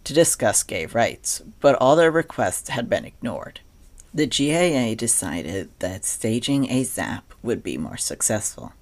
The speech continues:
For this zap, they planned to occupy the headquarters of the New York Republican State Committee, remaining there until they were given an audience with the Republican State Committee chairman.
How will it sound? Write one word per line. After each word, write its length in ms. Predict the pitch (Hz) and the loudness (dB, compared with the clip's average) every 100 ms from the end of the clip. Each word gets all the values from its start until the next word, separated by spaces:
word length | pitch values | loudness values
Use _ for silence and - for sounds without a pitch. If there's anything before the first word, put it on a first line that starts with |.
| _ | _
For 140 | - 135 | 0 4
this 260 | 160 185 | 4 4
zap, 340 | - 123 120 - | 4 4 2 0
they 140 | 123 | -2
planned 340 | 120 135 151 175 | 0 0 0 0
to 120 | - | -2
occupy 480 | 117 - 127 110 104 | -2 -4 -6 -4 -4
the 80 | |
headquarters 720 | - 107 117 139 151 147 135 - | -2 -2 -2 -2 0 2 0 -2
of 140 | 110 | -4
the 100 | 110 | -2
New 240 | 110 127 | 0 -2
York 380 | 170 151 135 - - | 0 0 0 -2 -4
Republican 600 | 107 113 - 98 - 101 | -4 -4 -4 -6 -6 -6
State 320 | - 82 - | -4 -6 -6
Committee, 560 | - 107 127 - - - - | -4 0 0 -2 -6 -14 0
remaining 480 | 135 143 170 196 147 | 2 4 2 0 2
there 180 | 123 113 | 2 4
until 300 | 113 117 104 | 0 -2 -2
they 160 | 95 | 0
were 100 | 98 | -2
given 340 | 98 127 165 160 | -2 -2 0 0
an 200 | 151 - | 0 -2
audience 560 | 101 80 80 - - - | -4 -4 -6 -8 -10 -6
with 180 | 101 - | -8 -4
the 340 | 104 92 95 - | -4 -2 -4 -2
Republican 720 | 131 - - 226 147 - 139 | -2 0 0 0 -2 0 0
State 360 | - - 190 - | 0 -2 -4 -4
Committee 400 | 107 90 78 73 | -6 -4 -6 -6
chairman. 460 | - 78 - 113 | -6 -6 -10 -14